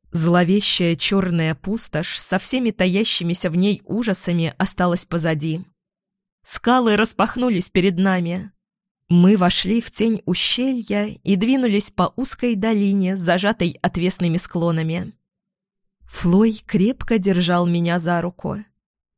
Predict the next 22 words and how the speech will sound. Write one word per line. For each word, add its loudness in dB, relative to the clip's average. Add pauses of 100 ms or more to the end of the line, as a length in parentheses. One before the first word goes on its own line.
(100)
Я 2
слышала, 0
как -4
часто -2
бьётся -4
его -4
сердце, -8 (440)
и 2
моё 2
собственное -2
тоже -4
оглушительно -2
громыхало. -4 (840)
Мы 6
ступали 2
в 0
неизвестность, 0 (480)
были 6
на 4
пороге 2
новой 2
жизни. -2